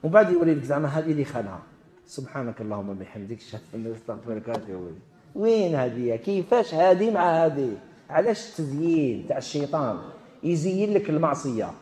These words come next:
ولذلك الإنسان، شوف، تلقاه ساعة بعض الأحيان يدخل، تلقى الناس يحس باللي النساء كاع شابين على مرته، إيه، تلقى زعما وحده: "يا هذه تهضر خير من مرتي". علاش؟ كاين تزيين تاع الشيطان،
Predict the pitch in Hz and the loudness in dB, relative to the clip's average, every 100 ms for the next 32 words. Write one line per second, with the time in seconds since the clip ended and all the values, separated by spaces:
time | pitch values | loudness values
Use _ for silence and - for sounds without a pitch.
0 | - _ 156 175 170 202 180 165 160 160 | -20 _ 0 2 4 2 2 -4 -4 -4
1 | 156 147 196 170 - 147 156 151 131 123 | -2 -2 0 0 -2 -4 -2 -4 -4 -2
2 | 131 147 135 127 156 190 - - - 156 | 2 2 2 -4 -4 -4 -8 -18 -6 0
3 | 170 - - 220 208 - - - - 196 | 0 0 -2 -2 -2 -10 -20 -6 0 0
4 | - 165 170 175 208 202 - - 160 - | 0 -4 -2 -2 0 -2 -4 -10 -10 -8
5 | 185 - 143 151 147 143 135 135 - 143 | -12 -8 -4 -2 -2 0 0 0 -2 -2
6 | 120 123 135 123 131 160 165 127 120 120 | 0 0 0 0 0 0 -2 -2 -2 -4
7 | - - _ _ _ 165 165 160 160 156 | -12 -20 _ _ _ 0 2 2 2 0
8 | 160 143 147 151 135 147 151 151 160 160 | 0 0 2 2 2 0 2 4 4 4
9 | 156 147 147 139 131 139 135 - 165 151 | 4 2 2 -2 -2 0 0 0 0 2
10 | 156 165 160 156 147 - 123 208 202 - | 4 2 2 -2 -4 -4 0 0 0 -8
11 | - 175 170 165 156 131 196 165 135 - | -2 0 0 -2 -4 -2 -2 -2 -4 -4
12 | 123 113 110 | -8 -6 -8